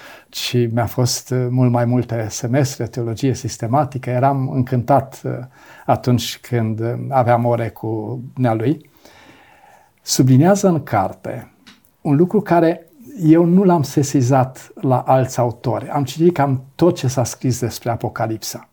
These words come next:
Și anume că Iisus este descoperit în fiecare capitol al cărții Apocalipsei, inclusiv când se vorbește despre plări sau despre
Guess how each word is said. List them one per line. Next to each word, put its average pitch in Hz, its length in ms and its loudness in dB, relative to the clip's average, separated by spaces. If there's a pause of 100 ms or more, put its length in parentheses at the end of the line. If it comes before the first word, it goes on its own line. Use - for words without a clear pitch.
(1400)
Și - 200 -2
anume 185 340 4
că 127 640 0 (100)
Iisus 170 460 2
este 143 200 2
descoperit 147 720 2
în 143 200 2
fiecare 175 800 4
capitol 131 640 2
al 131 180 2
cărții - 380 0
Apocalipsei, 131 800 2
inclusiv 175 540 4
când 147 140 -2
se 143 120 0
vorbește 139 380 2
despre 139 340 0
plări 131 440 -2
sau 151 180 -2
despre 151 440 0